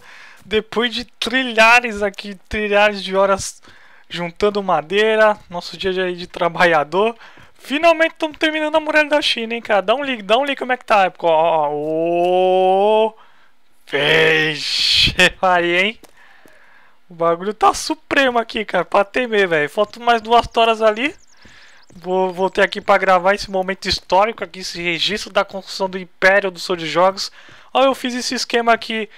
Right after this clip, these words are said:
que um inscrito falou, foi o inscrito Felipe Maia, tá aparecendo o comentário dele aqui, cara.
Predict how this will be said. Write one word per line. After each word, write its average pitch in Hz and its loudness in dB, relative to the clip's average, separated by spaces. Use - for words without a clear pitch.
que - -10
um 220 -2
inscrito 208 -8
falou, 214 2
foi 226 -6
o 220 -4
inscrito - -8
Felipe 262 -4
Maia, 254 2
tá 220 2
aparecendo 220 -2
o 214 -12
comentário 202 0
dele 175 -2
aqui, 240 -2
cara. 156 -2